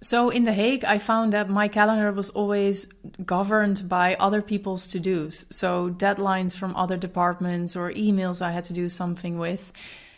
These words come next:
Whereas in Brazil, I had all this freedom, most of it, to do whatever I thought was necessary.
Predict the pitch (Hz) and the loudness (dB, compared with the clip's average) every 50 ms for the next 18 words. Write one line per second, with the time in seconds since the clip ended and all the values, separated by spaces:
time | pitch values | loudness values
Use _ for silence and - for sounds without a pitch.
0 | _ - 190 202 214 214 220 220 208 226 220 214 208 214 208 202 226 277 277 254 | _ 0 4 6 6 8 6 6 4 2 2 4 4 4 2 2 4 4 4 4
1 | 233 226 226 - - 208 208 214 226 220 - 208 214 202 208 196 - - - - | 4 4 4 4 4 4 4 4 4 4 2 2 0 0 0 -2 -4 -4 -4 -2
2 | 233 233 233 196 175 170 190 220 254 269 277 - - 165 160 160 156 165 160 180 | 0 0 2 0 0 0 0 -2 -2 -4 -6 -6 -6 -6 -4 -4 -6 -4 -2 -2
3 | 202 240 - - - - - - - - _ _ - - - 226 220 196 220 220 | -2 -2 -4 -8 -16 -18 -20 -20 -20 -20 _ _ -12 -4 0 0 2 2 2 2
4 | 226 220 220 202 - - 190 185 202 202 190 190 190 190 196 151 190 202 214 214 | 2 0 0 -4 -6 -4 0 2 4 4 4 4 4 4 4 6 6 6 4 2
5 | - 220 190 180 180 180 - 180 180 175 190 185 180 175 - - - - 160 156 | 4 4 4 4 4 2 -2 -6 -6 -4 -4 -4 -4 -4 -4 -4 -2 -2 -2 -2
6 | 156 156 156 165 175 | -2 -4 -6 -8 -10